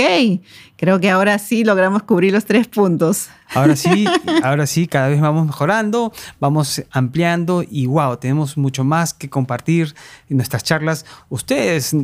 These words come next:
Speaker 2: están con nosotros algunos minutos, pero nuestras charlas son, pero de tres, cuatro horas, ¿no saben? Así que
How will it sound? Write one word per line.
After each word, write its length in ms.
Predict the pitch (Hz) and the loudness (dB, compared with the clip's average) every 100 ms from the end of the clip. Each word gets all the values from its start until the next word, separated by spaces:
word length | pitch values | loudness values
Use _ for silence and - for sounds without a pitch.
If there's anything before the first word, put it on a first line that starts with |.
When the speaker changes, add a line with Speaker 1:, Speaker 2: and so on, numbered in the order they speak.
| - | -4
Speaker 2:
están 320 | 143 127 190 | -6 -2 -2
con 140 | 196 175 | -2 -2
nosotros 460 | 151 185 190 165 147 | -2 -2 -2 -2 -2
algunos 320 | 151 233 202 | 0 0 2
minutos, 380 | 175 247 196 147 | 0 0 -2 -2
pero 120 | 160 | 0
nuestras 320 | 143 - 127 | -2 -2 -4
charlas 420 | - 214 214 208 - | -2 -2 -2 -4 -2
son, 260 | 202 214 | -4 -2
pero 280 | 214 175 165 | -2 0 2
de 160 | 143 139 | 0 0
tres, 260 | 214 214 | -2 -2
cuatro 340 | - 190 185 190 | 0 -2 0 0
horas, 200 | 156 151 | 2 0
¿no 100 | 160 | 0
saben? 340 | 190 196 180 | 2 0 -2
Así 220 | - 254 | -2 -2
que 340 | 202 220 254 | 0 0 0